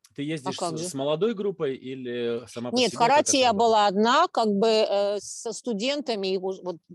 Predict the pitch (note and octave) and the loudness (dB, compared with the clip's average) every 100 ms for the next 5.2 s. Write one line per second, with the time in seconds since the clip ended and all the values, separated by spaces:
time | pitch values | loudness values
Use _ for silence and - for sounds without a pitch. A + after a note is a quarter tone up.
0 | - F3+ G3 F3 E3+ - E3+ - E3+ F3+ | -16 -4 0 2 0 -2 -6 -4 -2 -2
1 | F3 D#3 D#3 D3+ E3 D#3 D3+ D#3 D#3 D#3 | -6 -8 -8 -6 -2 -2 -2 -4 -6 -8
2 | D#3 F3+ D3+ F3 F#3+ D#3+ E3+ D#3 F3 F3 | -8 -6 -4 -2 -2 -4 -4 -2 -2 -2
3 | - F3+ D4+ D4 G#3+ G3+ G#3 A3 B3 A3+ | -2 0 0 0 -2 2 2 2 0 -2
4 | A3 A#3 - F#3+ G#3+ F#3+ G#3+ D4 - G#3+ | -2 -4 -4 -6 -4 -4 -4 -8 -10 -10
5 | G3+ | -10